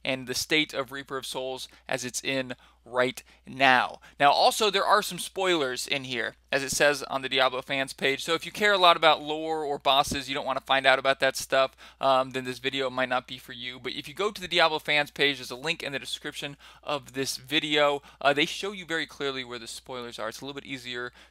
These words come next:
to, uh, to avoid them. Now, if you want to, you can read through all of this information. There's a ton of it,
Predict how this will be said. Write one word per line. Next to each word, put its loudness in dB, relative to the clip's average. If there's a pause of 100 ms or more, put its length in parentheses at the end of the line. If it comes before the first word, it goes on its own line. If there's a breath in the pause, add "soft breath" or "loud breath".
(120)
to, -10
uh, -2 (140)
to -18
avoid -12
them. -8 (180 loud breath)
Now, 8
if 4
you -8
want 2
to, -8
you -8
can -6
read -10
through -10
all -2
of -6
this -2
information. -4
There's -6
a -2
ton -6
of -4
it, -10